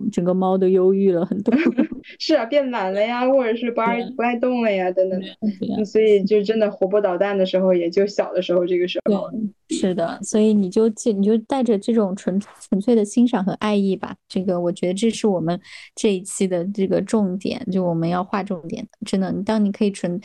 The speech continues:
Speaker 1: 带着纯粹的爱意和耐心也好，或者是感恩的这种心情，可能对于我们来说，整个过程会更享受一点。然后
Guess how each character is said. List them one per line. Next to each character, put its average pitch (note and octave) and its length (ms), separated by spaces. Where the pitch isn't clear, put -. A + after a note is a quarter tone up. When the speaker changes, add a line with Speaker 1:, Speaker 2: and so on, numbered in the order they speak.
Speaker 1:
带 A3+ 140
着 G3 100
纯 F3+ 180
粹 G#3 200
的 F#3 160
爱 G3 240
意 F#3 260
和 E3+ 300
耐 F#3 280
心 E3+ 380
也 E3 100
好， F3 220
或 F3 140
者 E3 100
是 - 220
感 - 160
恩 E3 240
的 E3+ 100
这 E3+ 140
种 E3 120
心 F#3 240
情， F#3+ 220
可 - 160
能 F3 400
对 G3 180
于 F#3 80
我 F3+ 200
们 D#3 160
来 D#3+ 160
说， F3 420
整 F#3 160
个 G#3 120
过 G#3 200
程 G3 140
会 G3 120
更 G#3 180
享 G3 180
受 F3+ 240
一 E3 80
点。 - 100
然 F3+ 120
后 F#3 220